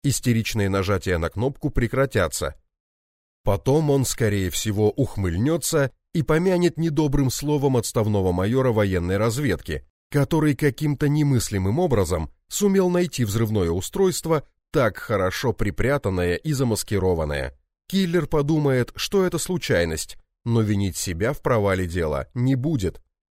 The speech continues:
Он уже много лет остаётся неуловимым, считает себя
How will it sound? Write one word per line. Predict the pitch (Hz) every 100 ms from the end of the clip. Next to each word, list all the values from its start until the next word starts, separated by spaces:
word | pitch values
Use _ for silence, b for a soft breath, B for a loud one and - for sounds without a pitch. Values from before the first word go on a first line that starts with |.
| _ _ -
Он | 160 165
уже | 147 147
много | 139 147 147 135
лет | 135 147 104
остаётся | 90 - 98 98 - 107
неуловимым, | 107 104 107 107 95 80 67 - _ _
считает | - 127 - 107 156 127
себя | - 90 82